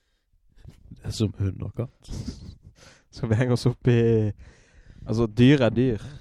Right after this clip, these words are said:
Speaker 2: eh,
Speaker 1: Ja,
Speaker 2: i
Speaker 1: men,
Speaker 2: mitt,
Speaker 1: ja.
Speaker 2: eh, jeg har ikke noe forhold til dyr. Jeg synes de er... Den syke katten din, og kan du reise fra den?
Speaker 1: Nei.
Speaker 2: Kan du ta den med deg da?
Speaker 1: Nei. Jeg har en fast veterinær i Kristiansand.
Speaker 2: Men det er jo dette det ender med hver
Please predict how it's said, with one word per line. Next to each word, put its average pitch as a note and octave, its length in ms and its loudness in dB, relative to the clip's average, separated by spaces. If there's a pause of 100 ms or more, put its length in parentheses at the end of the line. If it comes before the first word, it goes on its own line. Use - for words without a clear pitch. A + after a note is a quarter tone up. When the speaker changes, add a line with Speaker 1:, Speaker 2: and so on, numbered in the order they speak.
(180)
Speaker 2:
eh, - 80 -10
Speaker 1:
Ja, A2 400 -2
Speaker 2:
i - 40 -6
Speaker 1:
men, F#3 140 -2
Speaker 2:
mitt, B2 240 -4
Speaker 1:
ja. D3+ 140 -6
Speaker 2:
eh, A2 240 -2
jeg G#2 80 -4
har A2+ 100 0
ikke D3 140 -4
noe - 80 -4
forhold C3 240 0
til A#2 160 -6
dyr. G2+ 220 -2
Jeg G2+ 100 -4
synes G#2+ 240 -10
de A#2+ 80 -6
er... F2+ 680 -8 (1300)
Den A#2 100 -6
syke A#2 320 0
katten A#2+ 340 -6
din, G2+ 140 -4
og G2 80 -8
kan A#2 100 -2
du A2 60 2
reise G#2 280 -4
fra G#2 160 -4
den? C#3 260 -6 (400)
Speaker 1:
Nei. G2 260 -12 (520)
Speaker 2:
Kan G#2+ 100 2
du G2 40 2
ta F#2 140 -4
den F#2+ 80 -12
med D3+ 160 -10
deg A#2+ 140 -6
da? - 80 -12 (1040)
Speaker 1:
Nei. - 60 -12 (1080)
Jeg F#2 80 -6
har F2 160 -4 (100)
en - 140 -8
fast - 320 -6
veterinær - 480 -6
i - 140 -14
Kristiansand. - 440 -6
Speaker 2:
Men G#2 140 -4
det B2+ 80 -4
er C#3 80 -2
jo C3+ 60 -4
dette C3 180 -2
det C#3+ 160 -2
ender C3+ 240 -4
med C#3 160 2
hver B2 300 2